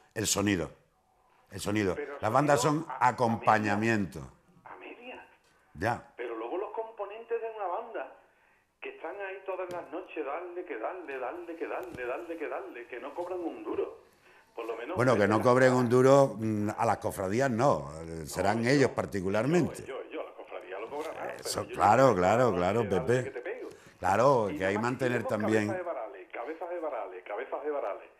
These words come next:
Speaker 1: Mm.
Speaker 2: Yo creo que ellos también se merecen un poquito de que salgan en la televisión.
Speaker 1: Totalmente.
Speaker 2: Creo.
Speaker 1: Totalmente.
Speaker 2: Aparte de que se escuche la música,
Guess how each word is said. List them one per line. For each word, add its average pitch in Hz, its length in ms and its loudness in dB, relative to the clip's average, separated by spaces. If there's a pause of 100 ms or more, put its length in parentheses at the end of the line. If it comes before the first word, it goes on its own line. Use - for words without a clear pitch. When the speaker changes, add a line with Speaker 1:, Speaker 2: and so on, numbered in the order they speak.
(180)
Speaker 1:
Mm. 92 320 -6
Speaker 2:
Yo 131 120 -6
creo 151 180 -4
que 175 100 -8
ellos 175 200 -6
también 151 380 -8
se 151 80 -4
merecen 139 420 -8
un 135 160 -8
poquito 135 460 -6
de 127 180 -4
que 120 520 -8
salgan 123 300 -6
en 113 80 -6
la 113 80 -6
televisión. 104 440 -6 (300)
Speaker 1:
Totalmente. 113 760 0 (880)
Speaker 2:
Creo. - 220 -8
Speaker 1:
Totalmente. 107 640 0 (540)
Speaker 2:
Aparte 135 580 -6
de 220 100 -6
que 185 120 -10
se - 60 -12
escuche - 320 -10
la 113 80 -6
música, 123 440 -8